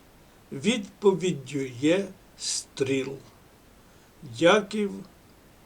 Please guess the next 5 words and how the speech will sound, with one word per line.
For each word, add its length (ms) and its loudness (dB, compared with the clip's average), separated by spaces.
Гальчевський. 880 -2
Коли 240 10
б 120 0
ми 180 6
дотримувалися 1120 4